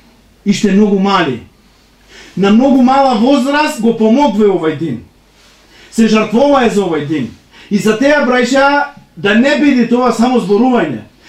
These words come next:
Треба да почнеме да работиме. Овај дин бара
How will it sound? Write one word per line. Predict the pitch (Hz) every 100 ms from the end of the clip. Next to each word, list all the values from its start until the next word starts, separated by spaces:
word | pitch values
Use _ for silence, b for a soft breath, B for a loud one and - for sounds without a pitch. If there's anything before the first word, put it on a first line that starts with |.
| B
Треба | - 269 247
да | 226
почнеме | 220 269 285 294
да | 277 220
работиме. | 202 262 233 180 196
Овај | 247 208
дин | 220 294 233
бара | 247 285